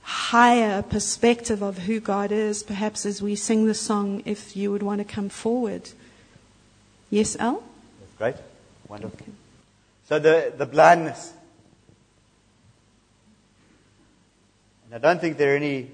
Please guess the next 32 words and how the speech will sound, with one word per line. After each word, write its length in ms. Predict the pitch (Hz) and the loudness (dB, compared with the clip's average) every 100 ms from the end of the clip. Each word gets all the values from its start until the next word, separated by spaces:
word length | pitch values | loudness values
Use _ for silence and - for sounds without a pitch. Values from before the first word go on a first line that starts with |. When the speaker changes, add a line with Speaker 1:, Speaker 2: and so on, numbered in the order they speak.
| - | -12
Speaker 2:
real 300 | 113 151 151 | 2 4 4
blind 400 | 131 135 135 - | 2 0 0 -6
people 400 | 147 - 135 127 | -10 -10 -12 -4
here 160 | 131 | 2
in, 260 | 120 117 117 | 2 2 -6
in 200 | 127 123 | -14 -16
the 60 | 120 | -10
natural. 440 | 120 143 - 120 | 0 0 0 -2
I 40 | 113 | -2
don't, 180 | 123 127 | -4 -8
I 120 | 131 | -12
think 200 | 127 123 | -14 -16
ev-, 140 | 127 127 - | -16 -14 -10
all, 140 | 127 120 - | -8 -8 -12
all 100 | 139 | -10
of 120 | 131 127 | -4 -4
us 160 | 123 | -4
can 180 | - 117 | -10 -18
see. 280 | - 151 127 _ _ _ _ _ _ _ _ _ _ _ _ _ _ _ | -18 -20 -20 _ _ _ _ _ _ _ _ _ _ _ _ _ _ _
But 120 | 131 147 | 2 4
as 160 | 160 | 6
I, 240 | 190 180 170 | 8 8 4
as 200 | 156 185 | 2 4
I'm 160 | 175 | 2
preaching 360 | 185 180 170 165 | 0 -4 -4 -4
this, 160 | 156 | -4
there, 320 | 165 160 160 - 160 | -2 -2 -2 -6 -6
there's, 200 | 143 147 | -4 -4
there's 420 | 165 123 143 143 | -8 -4 -2 0
a 120 | 151 | 0
kind 220 | 147 170 180 | 0 -2 -2
of 200 | 165 | -2